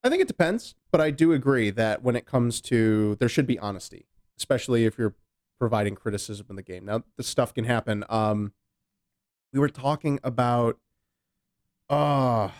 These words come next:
I don't wanna bring up his name, so if you remember who it is, don't talk about his, don't say his name. But the YouTuber who was super criticizing something and just kept doubling down at this, "This is a bad game," and I forget what game he was talking about.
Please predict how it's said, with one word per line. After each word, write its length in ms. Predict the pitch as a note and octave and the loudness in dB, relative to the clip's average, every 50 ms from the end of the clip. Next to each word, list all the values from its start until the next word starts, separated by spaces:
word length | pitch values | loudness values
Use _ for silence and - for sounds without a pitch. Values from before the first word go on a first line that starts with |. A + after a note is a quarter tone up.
| - - - _ _ _ _ _ _ _ _ _ _ | -20 -20 -20 _ _ _ _ _ _ _ _ _ _
I 80 | C3 C#3 | 0 2
don't 160 | B2+ D3 C#3+ | 4 4 4
wanna 160 | D#3 D#3+ D#3+ | 4 2 4
bring 180 | D3 D#3 D3+ D3 | 2 2 2 2
up 100 | C#3+ C3+ | 0 0
his 180 | D3+ C3+ - | -2 -4 0
name, 180 | - A2 G#2 G#2 | 0 0 0 0
so 160 | - - A2+ | 0 0 0
if 100 | G#2+ G#2 | 0 2
you 80 | A#2+ A2+ | 2 0
remember 340 | A2 G#2+ A#2+ C#3 D#3 D#3+ C#3 | 2 2 2 2 2 2 4
who 140 | C#3 C#3+ C3+ | 4 4 4
it 80 | B2 | 4
is, 280 | A2+ A2 G#2 G#2 - - _ _ _ _ _ _ _ | 4 2 2 0 -2 -8 _ _ _ _ _ _ _
don't 260 | B2+ A#2+ A#2+ - _ | 0 0 0 -2 _
talk 280 | - - A#2+ A#2 A2+ - | -2 0 0 0 0 -2
about 200 | A2 A2+ G#2+ G#2 | 0 0 0 0
his, 120 | G2 - A#2 G2+ - _ | 0 -2 -8 -12 -6 _
don't 160 | A2+ A2 - | -4 -4 0
say 100 | - A2+ | 0 -2
his 140 | G#2+ - - | -2 -2 -4
name. 220 | F2+ D#2 C2+ - _ _ _ _ _ _ _ _ _ _ _ _ _ | -12 -12 -12 -16 _ _ _ _ _ _ _ _ _ _ _ _ _
But 120 | - C3+ - | -2 2 4
the 180 | C#3+ B2+ B2+ D3 | 4 4 4 4
YouTuber 720 | E3+ E3+ - - F#3+ F3+ E3 F#3 F#3 F#3 F#3 F3 F3 E3+ _ _ _ | 2 0 2 2 2 2 4 2 2 2 0 -2 -4 -6 _ _ _
who 140 | _ - D#3+ | _ 2 4
was 400 | D3 C#3 C3 A#2+ A#2+ A2+ A2+ - _ _ _ _ _ _ _ _ _ _ _ _ _ _ _ _ _ _ _ _ _ _ _ | 4 6 4 4 2 0 -2 -8 _ _ _ _ _ _ _ _ _ _ _ _ _ _ _ _ _ _ _ _ _ _ _
super 460 | - - - - D#3 D#3 D3+ E3+ D3+ | -12 -10 -2 0 0 2 2 0 -2
criticizing 640 | - - - C3+ C3+ C#3+ - D3+ C3+ C#3 C#3 C#3 C3+ | 0 0 0 2 2 2 2 2 2 2 2 0 2
something 340 | - C#3+ C3+ C3 - C#3 C3+ | 2 0 0 2 2 2 2
and 100 | B2 A2 | 2 0
just 160 | A#2+ - - | -2 -8 -2
kept 300 | - C3 - - B2 _ | -4 -4 -4 -4 -10 _
doubling 420 | - A2 A2 G#2+ B2 B2 A#2 A#2 G#2 | 0 0 2 2 2 2 2 2 2
down 280 | A2 G#2 G#2+ G#2+ A2 A2 | 2 0 2 0 0 -2
at 120 | G#2 - | -4 -4
this, 240 | G#2+ G#2 G2+ - - G2+ G2+ | -6 -8 -8 -8 -16 -12 -2
"This 280 | - A#2+ C3+ C3+ - | 2 2 2 2 2
is 120 | C#3+ B2+ A2 | 0 2 2
a 140 | B2 G2+ F#2 - | 2 0 0 -2
bad 360 | - A2 A2 G#2+ G#2+ G#2+ G2+ - | -2 0 0 2 0 0 -2 -4
game," 300 | A2 G2+ F2+ E2 F2 F2 | -8 -8 -8 -8 -12 -12
and 80 | F#2 G2+ | -12 -14
I 40 | G2+ | -12
forget 260 | - A2 G2+ A#2+ - | -12 -4 -4 -4 -4
what 100 | G#2+ - | -4 -6
game 160 | A2+ G2+ F#2+ | -6 -6 -6
he 60 | F#2+ | -8
was 140 | F2 F#2 - | -14 -16 -12
talking 320 | - - - - _ - | -10 -12 -12 -12 _ -20
about. 280 | - - G1+ G1+ G1+ _ | -20 -20 -20 -20 -20 _